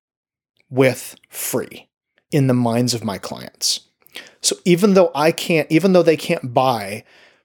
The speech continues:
headshots of their people, or they can't buy, uh, images of their, of the barista making a, a latte, even though they can't buy that directly from stock agency, or even though they can't get it free from Unsplash,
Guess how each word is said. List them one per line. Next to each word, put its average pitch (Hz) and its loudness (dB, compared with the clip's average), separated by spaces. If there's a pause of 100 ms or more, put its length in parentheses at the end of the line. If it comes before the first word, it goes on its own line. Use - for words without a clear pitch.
(200)
headshots 139 0
of 117 -4
their 117 -4
people, 85 -8 (300)
or 135 4
they 135 2
can't 139 -4
buy, 123 0 (380)
uh, 123 -8
images 123 0
of 120 -8
their, 127 0
of 123 -4
the 123 -2
barista 123 0
making 120 -6
a, 117 -6
a 127 -2
latte, 117 -6 (400)
even 254 0
though 247 4
they 208 4
can't 196 -2
buy 165 4
that 135 -2
directly 120 -4
from 135 -6 (580)
stock 139 -2
agency, 139 0
or 123 -4 (100)
even 151 -2
though 156 0
they 147 2
can't 147 -6
get 135 0
it 123 -10
free 147 0
from 123 -6
Unsplash, - -8